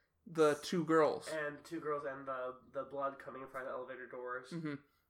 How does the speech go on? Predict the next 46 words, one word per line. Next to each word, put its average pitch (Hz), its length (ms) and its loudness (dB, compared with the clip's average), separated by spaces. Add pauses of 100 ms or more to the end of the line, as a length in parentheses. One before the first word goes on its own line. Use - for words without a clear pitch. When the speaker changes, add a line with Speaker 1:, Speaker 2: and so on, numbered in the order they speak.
(100)
Speaker 1:
Those 170 180 0
Speaker 2:
I 185 80 4
don't 190 100 2
Speaker 1:
seem 180 80 2
Speaker 2:
know. 151 140 -4
Speaker 1:
like 143 160 -4
visions. 139 500 -4 (680)
Speaker 2:
Well, 208 200 6
it's 196 100 2
hard 226 240 6
to - 60 -8 (100)
tell 190 180 4
what's 160 180 -4
real 156 260 0
and 139 80 -6
what's 143 240 -6
not, 147 360 2
which 170 120 0
Speaker 1:
Especially 220 440 6
Speaker 2:
I 202 100 10
think 185 60 10
Speaker 1:
in 165 60 10
Speaker 2:
is 170 80 -2
Speaker 1:
a - 40 -6
trailer. 175 440 10
Speaker 2:
theme 170 260 4 (720)
of 147 200 0
this 151 200 -6
movie. 170 380 -2 (400)
Speaker 1:
And 175 160 4
at 185 140 8
some 190 200 4
point, 254 240 2
he 190 120 0
grows 196 260 8
a 165 40 4
beard, 160 340 2 (400)
'cause 160 120 -8
he 165 80 4
doesn't 185 220 2
start 165 220 0
the 160 60 -12
trailer 131 240 -4
with 131 120 -4
a 135 40 -6
beard. 123 340 -2